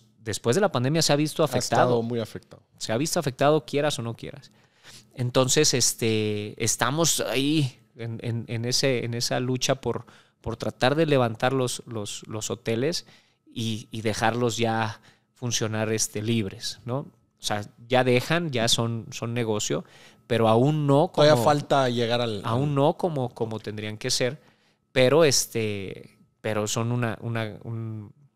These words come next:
Speaker 1: una gran oportunidad de negocio. En cuanto todo esto pase un poquito más y se empiece a activar, sé, sé que va a ser un, una buena inversión.
Speaker 2: Entonces,
Speaker 1: Lo que se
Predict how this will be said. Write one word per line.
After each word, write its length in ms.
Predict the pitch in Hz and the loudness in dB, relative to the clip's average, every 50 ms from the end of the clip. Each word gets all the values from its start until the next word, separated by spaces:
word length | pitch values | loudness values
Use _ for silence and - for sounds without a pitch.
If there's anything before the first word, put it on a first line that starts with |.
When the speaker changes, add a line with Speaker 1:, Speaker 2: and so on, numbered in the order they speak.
| _ _ | _ _
Speaker 1:
una 220 | - 123 120 113 110 | -16 -14 -12 -8 -6
gran 460 | 113 110 110 110 113 110 107 110 113 - | -4 -4 -4 -4 -4 -6 -8 -10 -10 -12
oportunidad 640 | - 101 - 110 104 - - 104 104 101 104 104 101 | -12 -10 -8 -8 -6 -6 -6 -6 -4 -4 -4 -4 -4
de 80 | 101 98 | -4 -6
negocio. 380 | 101 90 69 53 - - - - _ _ _ _ _ | -8 -10 -10 -10 -10 -12 -12 -14 _ _ _ _ _
En 120 | 131 117 107 | -14 -14 -12
cuanto 460 | - 110 110 107 107 - 113 104 101 - - - _ _ _ _ _ | -10 -10 -10 -8 -4 -4 -4 -4 -4 -8 -16 -20 _ _ _ _ _
todo 220 | - 123 123 123 123 | 0 2 4 4 4
esto 300 | 123 120 - - 120 110 104 | 4 2 0 0 -2 -2 -2
pase 360 | - - 120 120 113 - 127 | 0 2 2 2 2 2 -2
un 80 | 120 | -4
poquito 340 | 113 120 110 110 113 - 110 | -6 -6 -6 -6 -4 -4 -4
más 400 | 107 113 120 131 135 131 127 - | -4 -2 -2 0 0 0 -2 -2
y 40 | 117 | -4
se 140 | 104 - 113 | -4 -4 -6
empiece 400 | 101 101 - - 120 113 - 117 | -8 -8 -4 -4 -2 0 0 -2
a 20 | |
activar, 580 | 107 - - 117 113 131 165 196 226 - - _ _ _ _ _ _ _ _ _ _ | -2 -4 -4 0 2 4 4 4 2 -2 -8 _ _ _ _ _ _ _ _ _ _
sé, 200 | - - - 113 - | -10 -6 -6 -4 -2
sé 240 | - - - 117 113 | 0 0 0 0 0
que 180 | - 120 117 | 0 0 0
va 100 | 110 113 | 0 0
a 40 | 113 | 0
ser 180 | - - 117 113 | 0 -2 -2 -4
un, 140 | 113 113 107 | -4 -6 -8
una 220 | - 110 113 110 107 | -10 -10 -6 -6 -4
buena 540 | 101 104 101 104 101 98 95 98 98 - - _ _ | -4 -4 -4 -6 -8 -8 -10 -12 -14 -16 -18 _ _
inversión. 640 | - 123 123 117 107 107 - - - 107 87 85 85 - - _ | -2 -2 0 0 -2 -2 -2 -2 -2 -2 -6 -8 -14 -20 -20 _
Speaker 2:
Entonces, 60 | _ | _
Speaker 1:
Lo 80 | - 135 | -2 0
que 0 | |
se 60 | 135 | 2